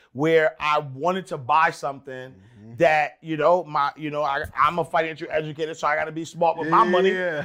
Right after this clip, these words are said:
Speaker 1: And then I'm like, "Man, I, I wanna take the family on vaca-, ah, you know what? Take the family on vacation is gonna cost, you know, twenty thousand.
Speaker 2: Yeah.
Speaker 1: All right, let me go, let me, let me run a sale on something real
Speaker 2: Yeah.
Speaker 1: quick, or let me do,"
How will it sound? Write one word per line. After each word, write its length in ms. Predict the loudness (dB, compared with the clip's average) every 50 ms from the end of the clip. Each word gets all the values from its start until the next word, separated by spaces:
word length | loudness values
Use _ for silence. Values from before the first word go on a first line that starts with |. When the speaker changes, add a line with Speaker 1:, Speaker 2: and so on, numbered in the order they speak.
| -10 _ -16
Speaker 1:
And 100 | -6 -2
then 180 | 0 2 4 4
I'm 140 | 4 4
like, 260 | 4 4 2 2 2 -2
"Man, 140 | -8 -10
I, 160 | -10 -10 -10 -6 -4 -4
I 20 | -2
wanna 480 | -2 -2 -2 0 2 2 2 0 -2 -6 _ _ _ _ _ -20 -18 _
take 220 | -2 -2 -2 -2
the 80 | -2 -8
family 360 | -8 -8 -6 -6 -6 -6 -6
on 200 | -6 -4 -4 -4
vaca-, 260 | -4 -6 -8 -8 -10 -2
ah, 160 | 2 4 4 4
you 140 | 2 -2 -4
know 100 | -4 0
what? 360 | 4 4 4 4 4 -2 _ -20 -12
Take 120 | -10 -6 -6
the 40 | -6
family 260 | -6 -4 -6 -6 -6 -8
on 100 | -8 -6
vacation 340 | -6 -6 -6 -6 -6 -6 -6
is 40 | -6
gonna 160 | -8 -8 -8
cost, 360 | -6 -4 -4 -4 -4 -6 -12 _ _ -20 _ _ _ _ -8
you 120 | 0 2
know, 120 | 2 2
twenty 320 | 2 2 0 0 0 0 0
thousand. 480 | 0 4 4 6 6 4 4 0 -2 0
Speaker 2:
Yeah. 60 | 2
Speaker 1:
All 40 | 2
right, 80 | 4 4
let 100 | 2 0
me 120 | -2 -4
go, 200 | -6 -4 -4 -4 -4
let 100 | -4 -6
me, 280 | -4 -2 -2 -4 -4 -8 _ -8
let 100 | -4 -2
me 60 | 2 4
run 140 | 6 6
a 80 | 6 4
sale 320 | 2 0 -2 0 2 2
on 140 | 2 0 -2
something 280 | -2 -4 -4 -4 -4 -4
real 120 | -4 -4 -2
Speaker 2:
Yeah. 120 | -2 -2
Speaker 1:
quick, 180 | -2 -2 -2 -2
or 60 | -2
let 120 | -4 -2
me 100 | -2 -4
do," 320 | -6 -6 -8 -10 -10 -10